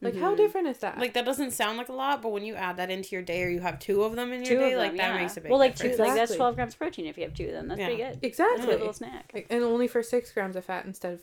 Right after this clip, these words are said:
Speaker 1: ten.
Speaker 2: Mm-hmm.
Speaker 3: Yeah.
Speaker 1: So, yeah, it does add up. Um, so those are basically my tips.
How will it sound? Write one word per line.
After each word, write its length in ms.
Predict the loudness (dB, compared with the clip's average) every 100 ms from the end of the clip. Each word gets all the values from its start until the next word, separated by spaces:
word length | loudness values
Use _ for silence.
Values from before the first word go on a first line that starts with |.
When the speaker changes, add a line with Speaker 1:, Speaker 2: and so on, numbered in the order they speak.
| _
Speaker 1:
ten. 200 | -12 -12 -12 -8
Speaker 2:
Mm-hmm. 380 | -2 2 0 0
Speaker 3:
Yeah. 60 | 2
Speaker 1:
So, 400 | 4 4 2 -4 _ _
yeah, 220 | 0 0 -2
it 160 | -6
does 300 | -2 -2 -4 -6
add 220 | -6 -4
up. 240 | -8 -10 _ _
Um, 480 | -4 -2 -4 -8 -16 _
so 220 | _ -12 -6
those 200 | -6 -6
are 60 |
basically 460 | -8 -12 -14 -16 -14
my 320 | -12 -12 -14 -16 -18
tips. 400 | -16 -16 -20